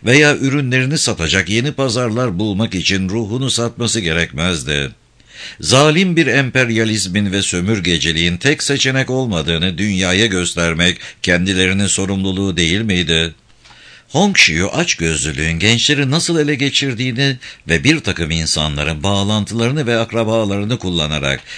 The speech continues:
veya gözü karalıkla nasıl büyük servetler elde ettiklerini görmüştü. Dokunulmaz olduklarını zannediyorlardı ve bu durum onları daha zalim insanlara dönüştürüyordu.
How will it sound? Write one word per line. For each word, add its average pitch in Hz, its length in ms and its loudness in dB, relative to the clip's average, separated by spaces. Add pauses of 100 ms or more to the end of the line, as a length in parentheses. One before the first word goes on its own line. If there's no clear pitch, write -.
(140)
veya 139 380 6
gözü 123 380 0
karalıkla 123 580 0
nasıl 139 320 0
büyük 127 240 -2
servetler 110 600 0
elde 98 360 0
ettiklerini 90 580 -2
görmüştü. 73 840 -4 (540)
Dokunulmaz 165 640 4
olduklarını 101 580 0
zannediyorlardı 76 1160 0 (240)
ve 127 180 4
bu 170 140 2
durum 160 240 2
onları 135 420 0
daha 147 240 0
zalim 123 420 -2
insanlara 101 640 0
dönüştürüyordu. 78 960 -2